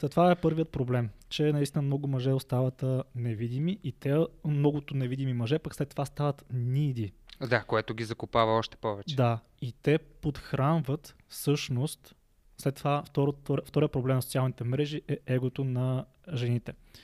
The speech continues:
Speaker 1: Така, сега, а, говорихме си, че, а, едно време,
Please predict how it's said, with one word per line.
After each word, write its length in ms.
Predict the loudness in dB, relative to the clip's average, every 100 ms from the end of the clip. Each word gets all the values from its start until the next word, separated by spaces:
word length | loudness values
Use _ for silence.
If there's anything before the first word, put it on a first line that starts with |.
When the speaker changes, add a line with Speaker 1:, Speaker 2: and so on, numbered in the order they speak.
| -20 -8
Speaker 1:
Така, 320 | -6 0 -2
сега, 360 | 0 0 2 2 0 -4
а, 300 | 0 0 0
говорихме 540 | -4 -2 -2 -2 -4
си, 160 | -4 -8
че, 420 | -4 -4 -2 -6 -4
а, 80 | -2 0 0 -2 -4 -8
едно 320 | -6 -4 -2
време, 440 | 0 0 0 -2